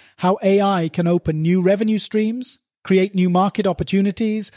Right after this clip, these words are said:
and forge innovative business partnerships.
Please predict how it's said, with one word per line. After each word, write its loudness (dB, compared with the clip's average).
and -4
forge 2
innovative 0
business -2
partnerships. -14